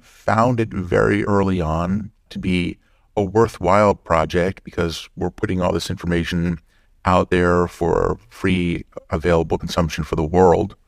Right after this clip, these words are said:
So I never, I never let up once I started.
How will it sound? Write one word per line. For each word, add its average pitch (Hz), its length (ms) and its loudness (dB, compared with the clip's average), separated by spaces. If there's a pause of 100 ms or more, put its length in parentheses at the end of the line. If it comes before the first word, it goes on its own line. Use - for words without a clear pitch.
(580)
So 117 200 4
I 117 120 4
never, 110 480 2 (240)
I 104 180 2
never 104 460 0
let 107 240 2
up - 100 -4 (100)
once 90 240 -2
I 90 200 2 (400)
started. - 480 0